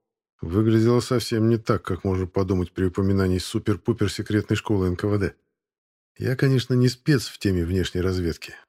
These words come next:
но мне кажется, нас тут должны учить немного другому. Ну, как немного?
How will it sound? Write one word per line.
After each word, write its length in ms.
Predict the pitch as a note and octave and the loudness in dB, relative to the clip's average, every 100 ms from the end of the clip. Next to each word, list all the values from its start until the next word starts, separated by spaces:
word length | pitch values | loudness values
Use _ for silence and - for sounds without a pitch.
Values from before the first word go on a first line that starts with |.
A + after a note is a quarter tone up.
| - | -12
но 220 | - G2 | -6 -2
мне 200 | A#2 B2 | 0 0
кажется, 440 | B2 B2 A#2+ - A#2 | 0 2 2 0 -2
нас 160 | A#2 | 0
тут 140 | - A2+ | 0 2
должны 340 | B2 A#2 A#2+ | 2 4 4
учить 260 | A#2+ A#2+ A2 | 2 0 0
немного 400 | A#2+ A#2+ A#2 A#2 | 4 4 4 4
другому. 560 | B2 A#2 A2+ A2 G#2 _ _ _ _ _ - | 2 4 4 2 -2 _ _ _ _ _ -8
Ну, 160 | A#2 | -6
как 240 | - B2+ - | -2 -4 -2
немного? 460 | F#2+ F2+ D#2+ D2 | -2 -2 -4 -8